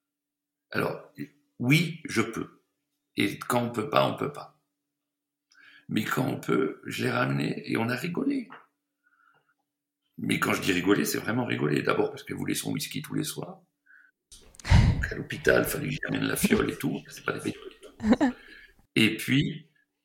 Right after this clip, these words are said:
euh, à la maison, elle a pu me dire, tu sais,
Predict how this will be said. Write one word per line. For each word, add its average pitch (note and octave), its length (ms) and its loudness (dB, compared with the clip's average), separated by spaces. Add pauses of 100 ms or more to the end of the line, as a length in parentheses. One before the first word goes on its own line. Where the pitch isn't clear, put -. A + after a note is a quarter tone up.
euh, - 680 -2 (140)
à A#2 80 4
la C3+ 100 4
maison, E3+ 400 4
elle - 100 2
a - 40 4
pu - 180 -2
me D#2+ 100 0
dire, F2 260 0
tu - 160 -10
sais, - 380 -6